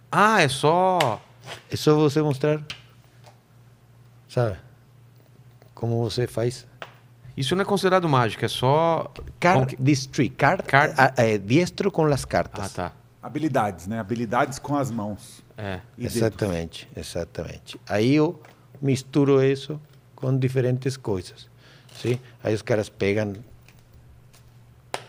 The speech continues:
Speaker 1: Isso também faz parte de, tipo,
Speaker 2: de
Speaker 1: de
Speaker 2: cardistry, claro. É só embaralhar sem sentido, não precisa fazer uma
Speaker 1: Ah,
Speaker 2: mágica.
Speaker 1: tá.
Speaker 2: Mas viu como ele ficou? Ficou assim.
Speaker 1: É, cê fica,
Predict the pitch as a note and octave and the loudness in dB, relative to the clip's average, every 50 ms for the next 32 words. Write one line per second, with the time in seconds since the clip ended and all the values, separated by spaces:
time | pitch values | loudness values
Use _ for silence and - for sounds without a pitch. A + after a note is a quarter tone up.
0 | - - - _ - B2+ - - C3 C3 B2 A2 A#2 C3+ C3 A#2+ A2 - - D3 | -20 -20 -16 _ -6 -6 -4 -4 -2 0 2 2 2 2 0 -2 -2 2 2 2
1 | D3 B2 A2+ G2+ G#2 G2+ - G2+ - - - - - - C3 G2+ G#2 B2+ A2+ G#2+ | 2 2 -2 -6 -6 -6 -8 -12 -16 -16 -16 -4 0 2 2 4 6 6 6 6
2 | G#2+ A2 G2 - - - A#2 G#2+ C3 C3 - D#3 D3+ C#3+ C3+ C3 C3 - E3 C#3+ | 4 0 -2 -4 -4 -4 -4 -4 -2 0 2 2 2 2 0 -4 -4 -2 -2 2
3 | - - G3+ A3 G#3 G3+ G3+ G3 F#3 G3+ G#3+ G3 - - G#3 F#3+ F3 G3+ F#3+ F3+ | 6 6 6 6 6 4 4 4 4 2 2 0 0 -2 -2 -2 0 -2 -2 0
4 | - G#3 F#3 E3 D#3+ F3 E3+ F3 D#3+ D#3 F#3 F#3+ F#3 E3+ C#3 C#3 D3 C#3 C3+ B2+ | 2 2 4 4 4 2 2 0 0 0 -2 -2 -2 -2 0 2 2 2 4 4
5 | B2 A#2+ C3 D3+ D#3 D#3+ D#3+ - - A#2+ A2+ G#2+ - - - - C#3 C3 A#2 D3 | 4 6 6 6 6 4 4 2 0 0 -2 -2 -4 -4 2 4 4 6 6 4
6 | F#3 F3+ G3 F#3+ F#3 F#3 F3 D3 E3 C#3+ F#3 G3 E3 E3 D3 D3+ C#3 D3+ A#3 F3+ | 4 4 4 4 4 4 2 2 2 4 4 4 4 4 4 4 6 6 4 4
7 | C3+ C3 - - G#2 - - - A#2 - - A#2+ C3 - | 2 0 -4 -10 -12 -10 -10 -12 -4 0 2 2 2 0